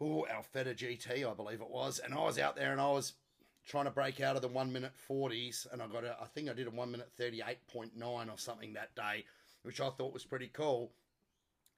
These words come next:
And there was a sports car out there, this swoopy looking Group C, crazy looking little car, rotary powered, and it was doing one elevens. And I looked at it at the time, I'm gonna quote Elon Musk here, I thought, "This is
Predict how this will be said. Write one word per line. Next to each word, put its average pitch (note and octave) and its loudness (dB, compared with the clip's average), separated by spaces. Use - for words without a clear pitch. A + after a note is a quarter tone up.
And D#3 4
there E3+ 8
was E3+ 6
a E3 0
sports F3 6
car B2+ 4
out G2 -2
there, F#2+ -4
this - -2
swoopy D#3 2
looking B2+ -2
Group C3 -2
C, B2+ -2
crazy C3+ 0
looking C3 -4
little C3+ 2
car, B2 4
rotary D#3 6
powered, C3+ 6
and B2+ 0
it B2 -8
was B2+ -6
doing A2+ -2
one G#2+ -6
elevens. G#2 -6
And G#2+ -4
I C#3 0
looked C3+ -6
at A2 -6
it B2 -2
at C3 -6
the D3+ -6
time, A#2+ -4
I'm A#2 -4
gonna G#2+ -6
quote B2 -2
Elon A2+ -2
Musk A#2+ -4
here, A2+ -2
I A2+ 0
thought, A2 -8
"This C3+ -4
is A2 -6